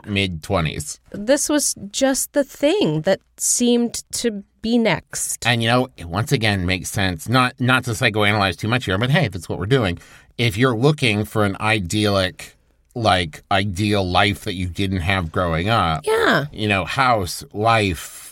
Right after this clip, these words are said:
Speaker 1: living in the, co-, you know, like, these are the things that you're like, "I've got it now." Money,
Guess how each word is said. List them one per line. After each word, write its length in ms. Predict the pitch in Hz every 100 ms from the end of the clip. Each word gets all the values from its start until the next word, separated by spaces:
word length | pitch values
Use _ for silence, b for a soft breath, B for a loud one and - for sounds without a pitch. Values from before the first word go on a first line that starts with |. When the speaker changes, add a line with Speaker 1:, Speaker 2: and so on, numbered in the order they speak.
| -
Speaker 1:
living 400 | 110 107 113 117
in 100 | 110
the, 80 | 98
co-, 160 | - 107
you 160 | 107
know, 180 | 98 92 92
like, 240 | 92 80
these 240 | - 104 98
are 80 | 95
the 140 | 92
things 380 | - 151 131 110
that 80 | 104
you're 120 | 101
like, 240 | 85 78 - -
"I've 160 | 101
got 260 | 92 151 160
it 80 | 110
now." 160 | 87 90
Money, 520 | 104 139 110 98